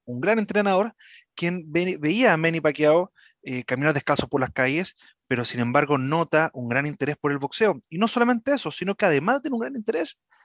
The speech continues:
era bueno en este deporte. Bien,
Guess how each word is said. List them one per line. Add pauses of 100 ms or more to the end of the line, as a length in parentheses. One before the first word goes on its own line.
(320)
era
bueno
en
este
deporte. (680)
Bien,